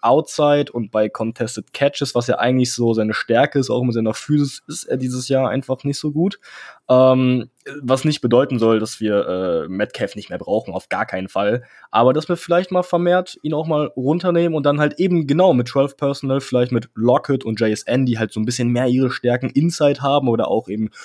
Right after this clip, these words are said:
übern Slot, dass wir da vielleicht mit, äh, zwei Tight Ends spielen und dann halt mehr so In-Breaking Routes, dann vielleicht J S N auch mehr einsetzen. Sowas wär vielleicht eine Idee,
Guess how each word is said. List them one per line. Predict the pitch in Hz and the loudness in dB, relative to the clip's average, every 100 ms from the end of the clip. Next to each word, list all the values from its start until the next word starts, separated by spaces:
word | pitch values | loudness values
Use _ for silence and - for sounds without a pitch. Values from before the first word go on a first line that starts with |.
| - | -4
übern | 135 120 113 | 0 2 0
Slot, | - 131 135 - - - - - | -2 2 2 0 -10 -20 -20 -4
dass | 127 | -2
wir | 143 | 2
da | 131 175 | 2 2
vielleicht | - 139 135 135 | 2 2 2 0
mit, | 120 - 117 | -4 -4 -4
äh, | 117 107 _ | -4 -4 _
zwei | - 120 | -4 -2
Tight | 120 151 151 | 0 0 0
Ends | 135 139 | -2 -4
spielen | - 139 135 131 | -2 2 2 2
und | - 113 | 0 -2
dann | 110 | 0
halt | 110 104 101 | 0 0 2
mehr | 101 | 2
so | 101 | 2
In-Breaking | 113 127 117 113 113 113 | 0 0 2 0 0 0
Routes, | 113 110 107 | 2 2 0
dann | 113 | -4
vielleicht | - 185 208 - | 0 0 0 0
J | 151 | 0
S | 143 | 0
N | - 131 | -2 -2
auch | 123 | -2
mehr | 120 101 | -2 -4
einsetzen. | 127 123 120 135 147 _ - - - | -2 -2 -4 -6 -10 _ -20 -20 -4
Sowas | 131 170 165 | 2 4 4
wär | 170 | 2
vielleicht | 165 156 160 | 4 2 2
eine | 156 | -2
Idee, | 143 151 | 0 2